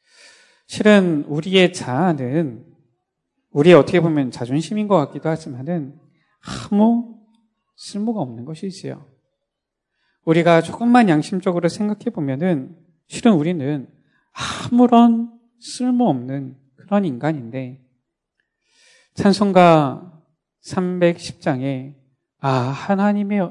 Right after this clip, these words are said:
은혜로 이 쓸데없는 자, 왜 구속하여 주는지 난 알 수 없도다."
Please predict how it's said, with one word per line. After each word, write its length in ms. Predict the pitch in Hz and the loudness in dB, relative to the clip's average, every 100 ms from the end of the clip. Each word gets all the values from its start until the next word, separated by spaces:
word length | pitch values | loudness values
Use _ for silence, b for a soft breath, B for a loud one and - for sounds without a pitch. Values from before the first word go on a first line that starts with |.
| 196 - | -8 -4
은혜로 580 | 175 170 135 135 127 135 _ _ | 0 0 0 -2 -8 -14 _ _
이 380 | 160 165 208 233 - _ - | -2 -2 -2 -6 -16 _ -20
쓸데없는 840 | - - 131 131 196 175 143 127 | -14 -10 -10 -8 -10 -8 -12 -16
자, 280 | 135 147 143 _ _ _ _ _ _ _ _ _ _ - | -18 -20 -20 _ _ _ _ _ _ _ _ _ _ 4
왜 540 | 151 160 156 147 151 | 8 10 10 8 4
구속하여 720 | - 147 - 151 - 143 139 | -2 -10 -8 -10 -10 -8 -8
주는지 640 | 135 127 123 120 131 143 - _ _ _ _ _ _ | -8 -10 -10 -14 -18 -18 -20 _ _ _ _ _ _
난 500 | - 135 123 120 120 147 | -2 -2 -2 -6 -14 -6
알 180 | 120 | -4
수 220 | 117 - 180 | -4 -6 -8
없도다." 500 | - 131 - 139 | -8 -16 -18 -20